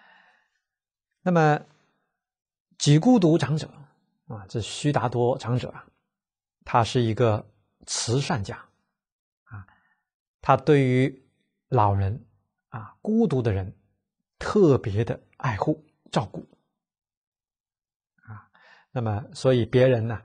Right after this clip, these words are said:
都送他一个己孤独长者的尊号。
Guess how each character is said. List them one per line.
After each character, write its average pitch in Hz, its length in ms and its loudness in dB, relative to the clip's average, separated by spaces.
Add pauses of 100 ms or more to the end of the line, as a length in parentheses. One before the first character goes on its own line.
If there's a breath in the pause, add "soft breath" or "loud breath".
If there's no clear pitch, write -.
(180)
都 120 140 -6
送 131 240 -2
他 110 160 -6
一 107 140 -4
个 110 200 -4 (260 soft breath)
己 101 340 -6
孤 151 260 -4
独 120 180 -6
长 117 320 -10
者 127 200 -14
的 - 120 -18 (120)
尊 131 260 -6
号。 - 240 -14